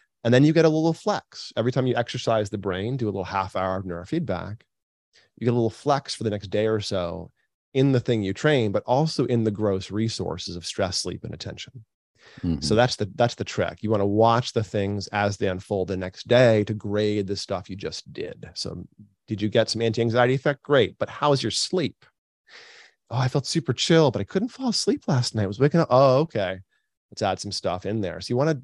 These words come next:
Speaker 1: work the whole system out, not just work on the
Speaker 2: Yeah.
Speaker 1: symptom. You can't just, like, do hotspotology, as, uh, one of the leaders in the field who does source analysis, uh, Pasquale Marquis, disparagingly calls some old school neurofeedback hotspotology, where we're sort of neo-phrenologists saying, "This spot does this." And then you,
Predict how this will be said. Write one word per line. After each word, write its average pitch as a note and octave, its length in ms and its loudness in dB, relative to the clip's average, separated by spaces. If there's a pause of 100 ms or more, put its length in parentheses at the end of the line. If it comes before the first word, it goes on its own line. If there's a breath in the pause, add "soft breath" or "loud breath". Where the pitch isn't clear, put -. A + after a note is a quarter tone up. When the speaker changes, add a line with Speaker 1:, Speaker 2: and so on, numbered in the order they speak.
(140)
Speaker 1:
work C3 240 -2
the B2 80 -4
whole A2 160 -4
system A#2 460 -6
out, E2+ 260 -8
not G2+ 180 -10
just - 260 -10 (160)
work G2+ 200 -10
on F#2+ 100 -8
the F2 140 -10
Speaker 2:
Yeah. - 100 -2
Speaker 1:
symptom. D3+ 400 -6
You G2 80 -14
can't - 200 -6
just, - 160 -6
like, G2 160 -6
do G#2+ 100 -6
hotspotology, F#2+ 1160 -6 (580 soft breath)
as, E2 380 -12
uh, E2 200 -12
one F#2+ 160 -10
of F#2 80 -12
the F2+ 140 -12
leaders G2+ 280 -6
in F2+ 60 -14
the F#2 80 -14
field G2+ 340 -6
who G2+ 60 -10
does F2+ 220 -6
source A2 260 -4
analysis, F#2 720 -10
uh, F2+ 100 -20
Pasquale G2 440 -10
Marquis, E2+ 420 -14 (260)
disparagingly G2+ 760 -4
calls F2+ 580 -4 (600 soft breath)
some G#2 280 -4
old G#2 220 0
school G#2 180 -6
neurofeedback F2+ 560 -6
hotspotology, F2 1040 -8
where D#2+ 160 -14
we're E2+ 80 -16
sort F2+ 200 -14
of F2 100 -14
neo-phrenologists F2+ 1000 -2
saying, G2+ 240 2
"This F3+ 120 6
spot A#3+ 260 4
does G#3+ 160 6
this." F3+ 360 4
And A2+ 120 -6
then G2+ 100 -4
you, G2 120 -4